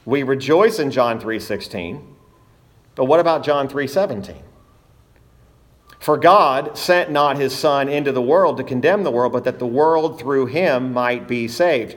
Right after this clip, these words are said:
He that believeth on him is not condemned, but he that believeth not is condemned already, because he hath not believed in the name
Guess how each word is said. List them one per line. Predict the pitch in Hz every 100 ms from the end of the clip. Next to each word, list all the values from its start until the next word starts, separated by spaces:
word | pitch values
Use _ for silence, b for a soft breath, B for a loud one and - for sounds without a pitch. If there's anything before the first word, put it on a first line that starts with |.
| B
He | B 160 190 208
that | 170 139
believeth | 135 147 180 151
on | 135 131 123
him | 127 127
is | 113 117
not | 123 160 208
condemned, | - 123 113 107 104 127 - B
but | 127 120
he | 151
that | 156 120
believeth | 131 131 117
not | 123 135 143
is | 131
condemned | 135 120 117 113
already, | 110 117 190 180
because | 127 117 190 -
he | 135
hath | 135 156 131
not | 131 131
believed | 127 120 120 117
in | 165 180
the | 180
name | 139 117 117 120 117